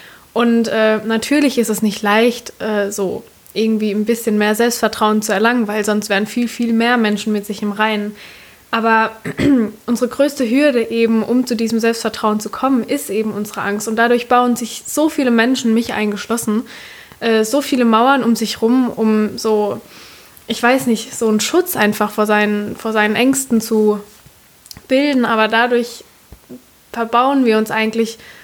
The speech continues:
so vor allem unsere Gegenwart, weil wir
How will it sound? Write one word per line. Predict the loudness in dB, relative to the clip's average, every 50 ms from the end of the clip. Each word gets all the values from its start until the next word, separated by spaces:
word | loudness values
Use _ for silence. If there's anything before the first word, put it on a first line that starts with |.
| -20 -20 -20 -20 -20 -20 _
so | -2 2 2 2 2 2
vor | 0 -2 -2 -2
allem | 0 2 2 0 0 0
unsere | -2 -2 -4 -4 -2 -2 0 0 -2 -2 -4 -8 -12 -16 _ _ _ _ _ _ _ _ _ _ _ _ _
Gegenwart, | -2 0 0 2 2 2 4 4 4 4 4 2 0 -2 -2
weil | 0 2 2 2 0 -2
wir | -2 0 0 2 2 0 -2 -2 -4 -8